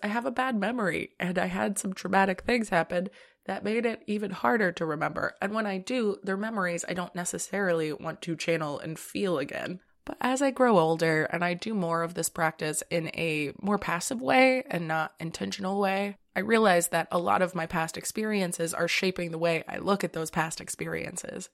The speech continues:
In fact, my childhood timeline wasn't all garbage. It's simply my relationship with the traumatic stuff that cast a dark, dark shadow over the rest of it. So what's been helping me over the years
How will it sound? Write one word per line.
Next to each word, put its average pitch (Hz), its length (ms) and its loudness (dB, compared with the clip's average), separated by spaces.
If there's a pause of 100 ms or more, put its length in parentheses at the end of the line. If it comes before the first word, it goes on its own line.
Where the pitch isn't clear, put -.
(140)
In 180 100 -4
fact, 196 420 -2
my 208 160 2
childhood 202 480 2
timeline 180 480 2
wasn't 175 300 2 (120)
all 165 300 4
garbage. - 600 4 (240)
It's 180 200 2
simply 185 420 4
my 185 120 2
relationship 180 840 2
with 254 300 4
the 208 80 6
traumatic 165 480 2
stuff 160 360 0
that 175 160 4
cast 233 320 0
a 180 60 2
dark, 214 380 4
dark 202 260 4
shadow 165 580 4
over 180 340 4
the 180 100 4
rest 185 340 4
of 156 100 2
it. - 220 -6 (280)
So 196 140 2
what's 185 300 0
been 277 140 2
helping 180 400 0
me 160 260 -2
over 170 200 -6
the 170 120 -6
years 160 580 0